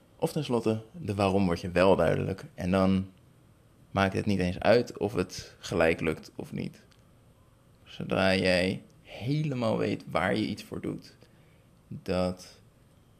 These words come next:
krachttrainingen geen korte termijn investering is in je lichaam bijvoorbeeld. Maar dat terwijl jij met je voeding aan de slag gaat en uiteindelijk dus ook afvalt, het ervoor zorgt dat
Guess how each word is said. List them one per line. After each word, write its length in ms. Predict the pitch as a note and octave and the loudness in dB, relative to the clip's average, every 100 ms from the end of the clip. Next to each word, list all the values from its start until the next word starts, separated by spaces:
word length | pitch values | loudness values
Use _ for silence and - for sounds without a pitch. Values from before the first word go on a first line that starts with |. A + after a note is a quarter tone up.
| _ _ _ | _ _ _
krachttrainingen 640 | - A#2 - - G#2 G2 G#2 | -2 0 0 -2 0 0 0
geen 440 | A#2 G#2+ G#2 A2 | 0 2 0 0
korte 260 | - F#2+ F#2+ | 0 0 0
termijn 400 | F2 F#2 F#2 - | 2 4 2 0
investering 680 | F2+ - - F#2 E2+ E2 D#2+ | -4 -6 -4 -2 0 0 -2
is 280 | F2 - - | -4 -6 -8
in 540 | E2+ E2 D2 D#2+ - - _ | -6 -4 -4 -8 -10 -18 _
je 140 | F#2 | -2
lichaam 300 | F#2 F#2 - | 0 0 -2
bijvoorbeeld. 580 | F2+ - - - - - - - _ _ _ _ - _ | -4 -4 -6 -4 -6 -8 -20 -20 _ _ _ _ -20 _
Maar 440 | - E2 D#2 - - _ _ | -2 0 0 -4 -12 _ _
dat 480 | - F#2+ F2 - - - - _ _ _ _ _ _ | 2 4 4 0 -18 -20 -20 _ _ _ _ _ _
terwijl 420 | F#2+ E2+ F2+ G#2 | 2 6 8 8
jij 380 | A#2 G2+ F2+ - | 6 4 4 0
met 140 | - - | -6 -10
je 60 | |
voeding 280 | - - F#2 | -4 -2 -2
aan 60 | - | -2
de 60 | |
slag 260 | - - - | -2 -2 -2
gaat 320 | - G1+ - - | -2 -4 -6 -10
en 320 | E2 C2+ - | -8 -8 -8
uiteindelijk 420 | - F#2+ D#2 E2 | -4 -2 -2 -4
dus 140 | - - | -6 -4
ook 280 | D#2 - - _ | -4 -6 -20 _
afvalt, 560 | - G2 F2 D#2 - - _ - - - _ _ _ | -2 0 -2 -2 -6 -18 _ -20 -20 -20 _ _ _
het 500 | F#2+ E2 - - - - _ _ _ | -2 -2 -4 -18 -20 -20 _ _ _
ervoor 320 | F2+ - F2+ | -6 -4 -2
zorgt 440 | F#2 E2 E2 - - | 2 2 2 -6 -6
dat 500 | F2 E2+ D2 - | 0 2 0 -8